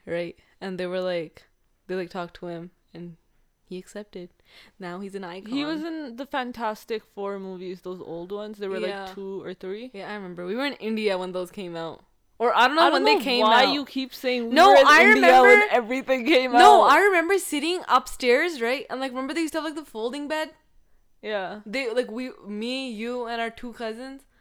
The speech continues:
Speaker 1: were sitting on the bed and we're eating, like, mango kulfi,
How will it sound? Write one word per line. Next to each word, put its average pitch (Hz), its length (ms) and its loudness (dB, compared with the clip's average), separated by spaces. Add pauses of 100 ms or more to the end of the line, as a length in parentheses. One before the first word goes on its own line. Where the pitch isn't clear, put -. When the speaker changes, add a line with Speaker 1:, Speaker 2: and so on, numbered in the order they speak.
(220)
Speaker 1:
were 233 140 -6
sitting 277 500 -12
on 233 200 -6
the 233 100 -6
bed 226 480 -4 (280)
and 240 120 -4
we're 247 80 0
eating, 254 260 -6
like, 247 180 -6
mango 220 540 -2
kulfi, 240 600 -14